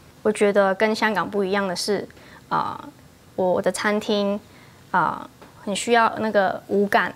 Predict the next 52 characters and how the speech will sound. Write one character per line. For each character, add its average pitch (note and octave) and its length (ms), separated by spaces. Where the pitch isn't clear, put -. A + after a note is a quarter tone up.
五 G3+ 120
感 G3+ 180
是 G#3+ 60
视 A3+ 300
觉、 F#3+ 280
听 G#3+ 240
觉、 F#3+ 180
嗅 G3+ 240
觉， F3 220
那 G#3 100
个 F3 340
味 G#3 160
道， G#3 280
还 G#3 100
有 G3+ 100
触 - 280
觉， - 240
这 A3+ 160
五 F#3 160
个 F#3 320
小 - 240
细 G#3+ 260
节 F3+ 220
都 G3+ 140
要 G3+ 100
很 G3 220
注 F#3+ 240
意。 - 160
因 A#3+ 100
为 B3 60
在 B3 120
香 B3 220
港， F3+ 160
可 F3+ 120
能 E3 200
你 E3+ 180
只 - 140
是 A3 160
要 A3 140
好 G#3 200
吃 G3 380
就 G#3+ 140
OK G3+ 380
了， - 160
可 - 140
是 G#3+ 60
在 A#3 100
台 G3 220
湾 G3+ 160
不 G3+ 180
一 F#3+ 80
样， G3 180